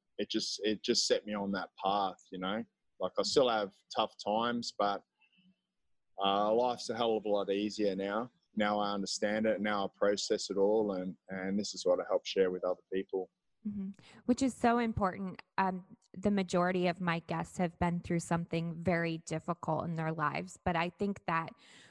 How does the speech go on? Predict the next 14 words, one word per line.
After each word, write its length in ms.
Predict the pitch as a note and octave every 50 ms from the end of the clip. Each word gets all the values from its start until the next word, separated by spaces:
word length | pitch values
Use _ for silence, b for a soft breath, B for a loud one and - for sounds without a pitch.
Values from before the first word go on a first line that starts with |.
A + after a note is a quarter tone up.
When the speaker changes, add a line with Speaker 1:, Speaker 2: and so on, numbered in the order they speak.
| B B
Speaker 2:
with 200 | F#3+ G3+ G3 - F#3+
you 360 | G3+ G#3 G#3 G3+ F#3 F3+ - - G3
just 240 | - - G3 F3+ -
even 340 | - G3 F#3+ F#3 F3+ F3 E3+ E3
growing 580 | - F#3+ F#3 F#3 F#3 F#3 F3 E3+ D#3+ E3 - - -
up 260 | - F#3+ F#3 - - - - _
with 260 | - F3 F3+ E3 - - -
such 360 | - - - F#3+ E3 - - -
a 100 | F#3+ F#3+
large 640 | F3+ F3 E3+ F3 E3+ E3 E3+ E3 E3 E3+ F3 - - F#3
burden 320 | - F3+ E3+ F3 F3 F3 E3+
on 200 | D#3+ E3 E3 E3
your 160 | D#3+ E3+ F3
shoulders, 640 | - - E3+ E3 E3 - D#3 D3 D3+ E3 E3+ -